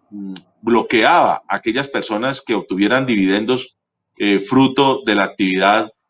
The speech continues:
eh, como por ejemplo los negocios relacionados con la venta de estupefacientes, como el caso de la marihuana, y entonces la han tenido que flexibilizar porque se han dado cuenta que si hay legalización en los estados para que haya venta libre de marihuana,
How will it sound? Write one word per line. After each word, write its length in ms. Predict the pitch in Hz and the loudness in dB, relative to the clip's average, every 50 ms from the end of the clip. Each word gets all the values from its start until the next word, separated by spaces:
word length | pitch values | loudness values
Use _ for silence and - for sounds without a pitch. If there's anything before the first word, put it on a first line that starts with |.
| _ _ _ _ | _ _ _ _
eh, 420 | - 107 107 107 104 101 98 98 - - | -4 -2 0 2 2 0 -2 -4 -6 -6
como 200 | 98 98 92 90 | -4 -4 -4 -4
por 100 | 95 92 | -4 -6
ejemplo 280 | 90 87 85 120 120 | -6 -4 -2 0 0
los 320 | 120 110 101 - 104 98 95 | 2 0 0 -2 -2 -2 -2
negocios 420 | 95 87 85 104 104 - 131 120 | -2 -2 -2 -2 0 0 -2 -2
relacionados 640 | 113 107 98 90 - 98 85 92 92 104 113 117 113 | -2 -2 -2 -2 -4 -6 -6 -4 -2 0 -2 -2 -4
con 160 | - - 101 | -6 -8 -8
la 120 | 92 85 87 | -6 -6 -6
venta 300 | 90 92 87 - 120 113 | -6 -8 -6 -4 -2 -2
de 80 | 110 | 0
estupefacientes, 880 | 110 - - 87 80 87 82 - 85 - - 175 196 190 - - - - | -2 -4 -8 -10 -12 -10 -10 -8 -2 0 2 2 2 2 0 -2 -6 -6
como 140 | - 92 92 | -6 -8 -8
el 60 | 85 | -6
caso 180 | - 95 95 123 | -6 -4 -2 -2
de 60 | 120 | 0
la 80 | 117 | 0
marihuana, 480 | 104 95 87 87 101 147 180 180 139 95 | 0 -2 -2 0 0 2 2 2 0 -2
y 40 | - | -4
entonces 280 | 85 - - 117 135 | -6 -4 -4 -2 0
la 100 | 139 113 | 0 0
han 100 | 101 101 | -2 -2
tenido 300 | - 135 131 135 135 135 | -2 -4 -2 -2 -4 -4
que 120 | - 147 139 | -4 -4 -4
flexibilizar 800 | - 143 139 139 - 170 160 160 160 156 - 160 143 143 - - - _ _ _ _ _ _ - | -2 -4 -4 -2 0 2 2 2 2 2 2 2 0 0 -2 -4 -12 _ _ _ _ _ _ -4
porque 260 | 117 113 - 117 110 | -4 -2 0 -2 -2
se 120 | - 110 | 0 -2
han 100 | 107 117 | -2 -2
dado 300 | 120 143 143 151 160 156 | 0 2 2 2 2 2
cuenta 360 | - 156 131 110 107 - 151 147 | 0 0 -2 -2 -2 -4 -6 -4
que 120 | - - | -6 -6
si 160 | - - - | -6 -6 -4
hay 100 | 87 95 | -4 -2
legalización 960 | 110 131 143 143 147 147 156 151 - 156 147 - - 156 139 127 135 147 147 - _ _ _ _ _ _ _ _ | -2 0 0 0 2 2 2 2 2 0 0 0 2 2 2 2 2 0 -4 -8 _ _ _ _ _ _ _ _
en 140 | 101 98 98 | -6 -4 -4
los 160 | 95 95 98 | -4 -4 -6
estados 640 | 87 - - - 123 120 120 123 131 131 127 - - _ _ _ _ _ - | -8 -6 -2 0 2 2 2 2 0 -2 -4 -8 -14 _ _ _ _ _ -2
para 240 | 110 107 104 101 - | 0 0 0 0 -2
que 100 | - 98 | -4 -4
haya 200 | 95 104 123 123 | -2 0 0 2
venta 340 | 127 131 127 127 - 143 139 | 2 0 0 0 0 0 2
libre 380 | 143 147 147 135 127 131 131 | 2 2 2 2 2 2 0
de 100 | 127 127 | 0 0
marihuana, 560 | 123 131 135 143 147 139 117 110 110 120 127 | 0 -2 -2 -2 0 0 0 -2 -2 -4 -8